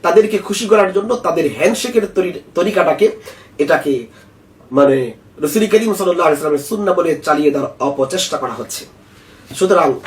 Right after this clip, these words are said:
দুই হাতে মুসাফাকে ইবলিশি কাজ বলা এটি সুস্পষ্টভাবে ধৃষ্টতা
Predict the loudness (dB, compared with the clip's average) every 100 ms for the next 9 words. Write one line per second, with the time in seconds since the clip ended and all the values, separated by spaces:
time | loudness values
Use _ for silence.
0 | -20 -20 -10 0 2 2 2 2 0 -2
1 | -2 -2 -2 -2 -2 -2 -2 -2 -4 -6
2 | -4 -4 -2 -4 -2 -4 -4 -6 -4 -8
3 | -6 -10 -6 -6 -6 -2 0 2 0 -2
4 | -6 -2 -2 0 -2